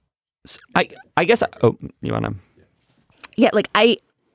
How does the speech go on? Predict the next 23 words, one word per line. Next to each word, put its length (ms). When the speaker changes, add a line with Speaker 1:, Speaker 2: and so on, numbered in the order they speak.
Speaker 2:
I 80
still 300
think 200
if 120
you 200
have 480
citizens 500
of 140
Fresno 720
who 400
disagree 960
with 160
what 180
is 100
happening 640
and 200
they 120
push 360
back 540
against 580
the 80
current 440
government, 640